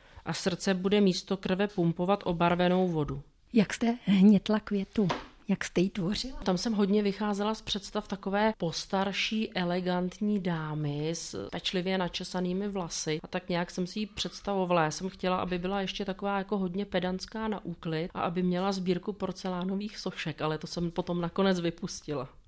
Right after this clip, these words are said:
Speaker 2: A její lesbická dcera Eva?
Speaker 1: Je, tak to taky vyplynulo od někud z hlubin fantazie.
Speaker 2: Květu jste zasadila do vily, ve které jste přechodně bydlela, kde jste perfektně znala ty reálie.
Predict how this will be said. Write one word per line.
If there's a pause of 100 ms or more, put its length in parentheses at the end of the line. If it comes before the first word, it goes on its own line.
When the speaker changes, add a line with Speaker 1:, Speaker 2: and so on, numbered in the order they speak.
(120)
Speaker 2:
A
její (140)
lesbická
dcera
Eva? (280)
Speaker 1:
Je,
tak
to
taky
vyplynulo
od
někud (180)
z
hlubin
fantazie.
Speaker 2:
Květu
jste
zasadila
do
vily,
ve
které
jste
přechodně
bydlela, (140)
kde
jste
perfektně
znala
ty
reálie.